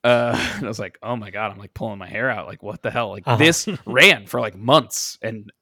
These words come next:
Speaker 1: was fine. And now we're back
Speaker 2: Right.
Speaker 1: to, like, and so then I swapped s-, the, to the spare of the hundred footer that we had. Like, "Okay, well,
Speaker 2: Yep.
Speaker 1: one of these did have problems, so let's try the other one."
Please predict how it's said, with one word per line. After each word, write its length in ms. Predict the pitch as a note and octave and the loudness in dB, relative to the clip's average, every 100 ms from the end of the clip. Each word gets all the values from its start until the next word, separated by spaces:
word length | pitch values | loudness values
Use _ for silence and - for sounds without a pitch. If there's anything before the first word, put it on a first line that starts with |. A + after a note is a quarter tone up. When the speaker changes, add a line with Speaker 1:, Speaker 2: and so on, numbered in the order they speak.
| _ | _
Speaker 1:
was 200 | A#2+ A#2 | -6 -6
fine. 440 | - A#2+ G#2+ F2+ | -4 -4 -4 -6
And 180 | F2 G#2 | -14 -14
now 260 | G2+ G#2 G2+ | -10 -8 -6
we're 140 | G2 | -8
back 140 | F#2+ G#2+ G#2 | -6 -4 -4
Speaker 2:
Right. 60 | - | -6
Speaker 1:
to, 320 | A2+ G2+ F#2+ _ _ _ _ | -12 -10 -12 _ _ _ _
like, 320 | G#2+ G2+ _ _ _ | -8 -8 _ _ _
and 120 | C3 B2 | -4 -2
so 100 | B2 | -2
then 120 | A2+ | -2
I 80 | A2 | -6
swapped 480 | - A2 A2+ - - _ | -4 -2 -4 -6 -20 _
s-, 160 | - - _ | -16 -16 _
the, 160 | - A2+ | -12 -10
to 160 | - A#2 | -6 -6
the 80 | |
spare 420 | A2 - G#2 G#2+ A2 | -6 -6 -4 -2 -4
of 140 | G2+ | -6
the 120 | G#2 | -10
hundred 340 | F#2 G#2+ B2+ A#2 | -10 -10 -12 -8
footer 260 | C3 C3 | -4 -4
that 160 | C3+ C#3 | -2 -6
we 120 | C3+ | -6
had. 360 | B2+ C3 C#3+ C#3+ | -4 -2 -2 -6
Like, 220 | G2+ - | -12 -12
"Okay, 200 | A2+ G#2 | -12 -10
well, 160 | G2+ F#2+ | -8 -4
Speaker 2:
Yep. 100 | G#2 | -4
Speaker 1:
one 140 | B2+ | -4
of 100 | B2 | -6
these 240 | G#2 G2 - | -8 -14 -14
did 180 | G2+ | -12
have 140 | F#2+ F#2 | -10 -10
problems, 380 | - F#2 A2+ - | -10 -10 -12 -14
so 80 | |
let's 100 | G2+ - | -14 -10
try 140 | G#2 | -8
the 120 | A#2 | -6
other 120 | B2+ | -8
one." 120 | G2 | -8